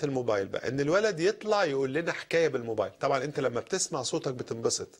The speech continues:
أو تقول ترنيمة، أو تقول لحن، أو تبعت رسالة لبابا أو لماما، بيسموها لعبة المايك. المايك معاك قول لنا الموضوع، أو تعمل حوار جوه البيت، تجهز مجموعة من الأسئلة وتبقى أنت المذيع،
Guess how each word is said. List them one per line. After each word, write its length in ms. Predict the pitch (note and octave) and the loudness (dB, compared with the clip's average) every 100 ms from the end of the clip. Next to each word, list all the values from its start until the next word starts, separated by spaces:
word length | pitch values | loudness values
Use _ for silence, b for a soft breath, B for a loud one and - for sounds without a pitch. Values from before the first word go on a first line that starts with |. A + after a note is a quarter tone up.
| - | -2
أو 120 | A#2 | -2
تقول 320 | A#2 C3+ E3 | -2 -2 -2
ترنيمة، 600 | - C#3+ B2+ D3+ B2 F2+ - - - | 2 0 2 0 -2 -6 -14 -14 -12
أو 60 | |
تقول 320 | - C3+ C#3+ | -6 -2 2
لحن، 220 | D3 - - B B B B B B B - | 2 2 -4 B B B B B B B 2
أو 120 | D3+ | 2
تبعت 460 | D3+ B3 A3 E3+ D3+ | 2 4 4 2 -2
رسالة 380 | C#3+ F3+ F#3 | 0 2 4
لبابا 440 | D3+ B2+ D3 D3+ D3 | 4 4 2 4 2
أو 160 | C3+ | 2
لماما، 500 | C3+ C3 D3 B2+ F#2+ - _ _ _ _ A2+ | 0 0 0 -2 -6 -16 _ _ _ _ -8
بيسموها 380 | A2+ B2+ C#3+ | -2 0 2
لعبة 300 | C3+ D3+ C#3+ B2+ | 4 2 2 -2
المايك. 520 | A#2 B2+ F3+ F#3+ - | -2 -2 -2 -4 -8
المايك 420 | A#2+ B2+ C#3+ - | -4 -2 -2 -4
معاك 280 | A#2+ A#2 D#3 | -6 -4 -4
قول 100 | - C3+ | -4 -4
لنا 140 | C3+ | -2
الموضوع، 360 | A#2+ A2 G#2+ - | -4 -4 -2 0
أو 80 | |
تعمل 340 | A#2 A2 G2 - | 0 0 0 -4
حوار 580 | - D#3 F3 - G#2 - - - | 0 4 6 4 2 -6 -16 -6
جوه 220 | C3+ C3+ | 0 0
البيت، 420 | A#2 A#2+ A2+ - _ B B B B - | 0 -2 -4 -6 _ B B B B -6
تجهز 520 | A#2+ E3 C3+ C#3 A#2+ | 0 2 2 0 0
مجموعة 340 | B2 B2+ D3 | -2 0 2
من 100 | C#3 | 2
الأسئلة 540 | B2 C3 - D3+ G3 G3+ | -2 -4 -2 0 0 0
وتبقى 360 | B2+ C#3 C3+ | -2 -2 -2
أنت 180 | D#3+ D#3+ | -2 -2
المذيع، 580 | C3+ B2 A#2+ A2+ B2+ E2+ | -4 -2 -4 -4 -4 -4